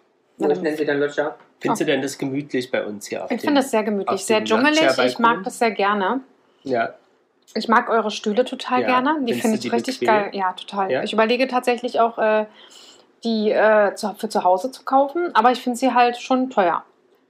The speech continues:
Speaker 2: Aber muss man gucken, gibt's oft auch in, also
Speaker 3: Beim,
Speaker 2: da,
Speaker 3: beim
Speaker 2: da,
Speaker 3: Discounter im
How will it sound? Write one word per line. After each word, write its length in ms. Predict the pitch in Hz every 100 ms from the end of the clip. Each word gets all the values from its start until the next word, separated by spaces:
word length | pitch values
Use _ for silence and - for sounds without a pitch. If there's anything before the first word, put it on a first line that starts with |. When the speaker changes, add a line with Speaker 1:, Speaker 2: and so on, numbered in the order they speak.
| _ _ _ -
Speaker 2:
Aber 220 | 190 214
muss 100 | 254
man 80 | 302
gucken, 160 | 220
gibt's 240 | 180 208 -
oft 240 | 226 -
auch 180 | 247 247
in, 320 | 240 240 233 - _ _
also 140 | - 131
Speaker 3:
Beim, 80 | 131
Speaker 2:
da, 80 | 190
Speaker 3:
beim 100 | 127
Speaker 2:
da, 60 | 131
Speaker 3:
Discounter 600 | 147 214 170 147 160
im 60 | 147